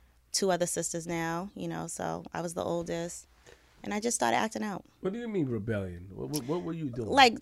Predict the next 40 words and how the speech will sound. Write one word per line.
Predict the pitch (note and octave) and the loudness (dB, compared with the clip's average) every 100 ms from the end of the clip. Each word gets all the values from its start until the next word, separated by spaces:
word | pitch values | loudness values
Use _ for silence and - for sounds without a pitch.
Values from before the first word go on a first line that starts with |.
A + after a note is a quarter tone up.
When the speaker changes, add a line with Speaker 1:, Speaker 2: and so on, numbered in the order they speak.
| - | 2
Speaker 1:
talking | C4+ C#4 C#4 | 6 6 6
back | B3 B3 | 6 6
to | - B3 | 4 2
my | A#3 | 4
mother. | G#3 G3+ G3+ G#3 G#3+ A#3 - - - | 6 4 6 6 8 4 -2 -12 -2
Um, | F#3+ F#3+ F#3 F#3 F#3+ G3+ - | 2 4 2 0 -4 -10 -2
I | F#3 | 2
would | F#3+ | 2
go | G3 G3+ | 2 2
to, | G3+ G#3+ G3 F#3 - _ _ - | 2 2 4 2 -2 _ _ -6
so | - | -2
there's | F#3 F#3+ F#3 | 2 2 4
a, | F3+ F3+ - | 2 2 0
a | F3+ | -4
skating | - G3 F#3 F3+ | -2 2 2 0
rink | F3+ | 0
called | F#3 F3 | 2 2
Chez | - F3+ | 2 0
Vu, | F3 F3+ F3+ G3 - - - - - | 0 0 0 0 -6 -20 -20 -12 0
and | F3+ E3+ E3+ E3 E3+ E3 - _ _ _ | 2 4 2 2 0 -4 -8 _ _ _
I | E3 | 2
would | E3+ E3+ | 2 2
go | E3+ F3 | 4 4
to | F#3+ | 4
Chez | - F#3 | 4 4
Vu. | F3 F3 F3 F3 F3 - - - | 4 2 4 4 2 -4 -16 -2
It | F3+ | 2
was | F3+ | 2
across | F3+ - G3 G3 | 0 4 6 6
the | - | 0
street | F#3 F3+ | -4 -4
from | E3 E3 | -2 -2
us, | D#3+ F3 | -4 -4
really. | D#3 D#3+ D#3+ - - - - - - - - | -2 -2 -4 -8 -16 -20 -18 -20 -20 -20 -6
It | - - | -2 2
ends | A3+ A3 | 4 4
at | G3+ | 2
eleven. | F#3 F#3 F#3 F#3 F#3 G#3+ - | 4 6 6 4 0 -2 -2
Well, | F#3+ | 2
no, | F#3 - | 2 2